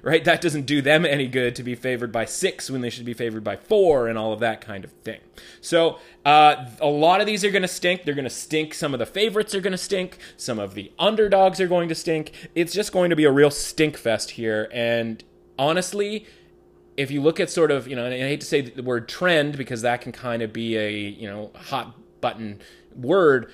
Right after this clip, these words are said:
but if you look at sort of how this usually goes in week three, it's often a bloodbath because we've, you know, think about it. We've had, for week one, we've had these lines built up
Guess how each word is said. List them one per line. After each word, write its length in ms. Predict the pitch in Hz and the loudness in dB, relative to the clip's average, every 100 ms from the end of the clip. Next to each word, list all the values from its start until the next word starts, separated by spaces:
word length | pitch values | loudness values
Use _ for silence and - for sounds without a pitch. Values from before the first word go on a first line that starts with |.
| - - | -20 -4
but 100 | 151 | -2
if 100 | 156 | 0
you 120 | 165 | -2
look 240 | 151 190 233 | -2 0 0
at 80 | 214 | 0
sort 160 | 208 | -2
of 180 | 196 - | -2 -2
how 260 | 151 160 170 | 0 2 2
this 280 | 156 156 | 0 -2
usually 340 | 143 143 139 139 | -4 -6 -2 0
goes 380 | 143 160 151 139 | 4 4 4 0
in 160 | 131 | -4
week 240 | 131 123 - | -4 -6 -8
three, 560 | 165 185 160 120 110 - - - | -4 0 0 0 -6 -16 -16 -4
it's 180 | 160 - | -4 0
often 460 | 143 180 190 165 156 | 0 0 -2 -4 -4
a 40 | |
bloodbath 720 | 131 143 156 131 82 65 - | 0 2 2 0 -8 -10 -10
because 340 | 135 135 151 135 | -8 -4 -4 -2
we've, 220 | 156 156 - | -4 -4 -10
you 80 | 180 | -8
know, 60 | |
think 220 | 135 208 | -4 -4
about 160 | 139 104 | -2 -4
it. 40 | |
We've 120 | 123 139 | -6 -4
had, 400 | 156 185 180 - | -2 0 -2 -6
for 100 | 147 | -4
week 240 | 220 226 | -2 0
one, 340 | 156 151 147 143 _ _ _ _ _ - | 2 4 2 -6 _ _ _ _ _ -12
we've 140 | 135 131 | -8 0
had 200 | 170 175 | 2 2
these 160 | 185 | 0
lines 380 | 143 143 139 120 | 2 2 0 -2
built 320 | 107 139 139 | 0 0 0
up 260 | 123 101 | 0 0